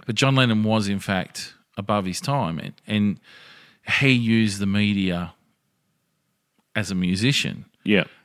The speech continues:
Speaker 1: but to sell his views on the world.
Speaker 2: Well
Speaker 1: It's very much a start of social media on, in so many ways.
Speaker 2: Yeah, definitely. Like, uh, was it Imagine?
Speaker 1: Yeah.
Speaker 2: You know, that's probably still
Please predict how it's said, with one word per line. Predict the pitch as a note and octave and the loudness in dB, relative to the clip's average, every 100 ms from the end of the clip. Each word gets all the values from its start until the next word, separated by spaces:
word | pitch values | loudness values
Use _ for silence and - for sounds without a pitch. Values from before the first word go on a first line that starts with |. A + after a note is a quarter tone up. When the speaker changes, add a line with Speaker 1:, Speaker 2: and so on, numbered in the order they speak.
| _ | _
Speaker 1:
but | F#2+ - _ | -4 -4 _
to | - | -8
sell | A2 - A2 G2+ | -4 -2 0 -2
his | E2+ G2 F#2 E2+ D#2+ - - _ | -2 -2 -2 -2 -6 -8 -12 _
views | F#2+ G2+ G#2 G2 | -16 -4 0 0
on | G2 | -2
the | F#2 | -2
world. | F2+ A2 F2 - _ _ | -2 -2 -4 -8 _ _
Speaker 2:
Well | A#2 A#2+ G#2+ | 6 6 6
Speaker 1:
It's | |
very | G3+ D3 | 4 2
much | G#2 - | 0 -2
a | |
start | - G2 E2+ | -6 -6 -6
of | D#2 | -6
social | E2 E2+ E2+ | -6 -6 -6
media | F#2 F#2 E2 - | -6 -6 -8 -10
on, | E2+ C2+ | -12 -8
in | F#2 | -8
so | F2 F2 | -6 -6
many | F2 E2+ | -6 -6
ways. | F2 G2 - - - | -6 -8 -10 -18 -16
Speaker 2:
Yeah, | - G2 G#2 G#2 A#1 G1+ - - - | 0 6 6 6 2 -4 -10 -14 -4
definitely. | A2 G#2 - F#2 - D#2 D2 | 0 2 0 -4 -4 -8 -4
Like, | F#2 F#2 F#2+ | -4 -4 -2
uh, | F2 E2 D#2+ | 0 -2 -4
was | G1+ F#2 | -8 -10
it | - | -8
Imagine? | F#2+ F#2+ A2+ C3+ D3 - _ _ _ - | -2 -2 -2 -4 -6 -16 _ _ _ -4
Speaker 1:
Yeah. | B2+ B2+ - _ _ _ _ | -4 -4 -10 _ _ _ _
Speaker 2:
You | - | 0
know, | F2 F2+ | 4 4
that's | G2 F#2 - | 4 2 -2
probably | - G2 F#2+ E2 - | 0 2 2 0 -10
still | - - - - G#2+ F#2+ E2+ | -8 -8 -8 0 4 4 2